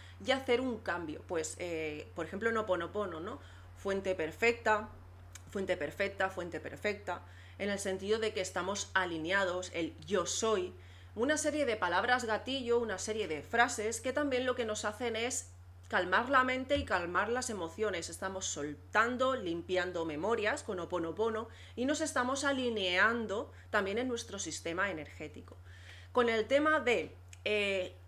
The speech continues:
Tameana, estamos haciendo, vamos a hacer un trabajo de Tameana, ¿vale? Pues lo mismo, ¿no? Vamos a utilizar esta serie de herramientas, esta serie de técnicas, integrándolas en el, nuestro día a día.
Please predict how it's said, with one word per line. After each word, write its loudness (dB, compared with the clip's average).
Tameana, 2
estamos -4
haciendo, 2
vamos -2
a -6
hacer 2
un -2
trabajo 2
de 2
Tameana, -2
¿vale? -2
Pues -8
lo 2
mismo, -4
¿no? -6
Vamos 2
a 4
utilizar 0
esta -4
serie 0
de 2
herramientas, 0
esta -6
serie 0
de 2
técnicas, -2
integrándolas 4
en -4
el, 0
nuestro -4
día 0
a -4
día. -8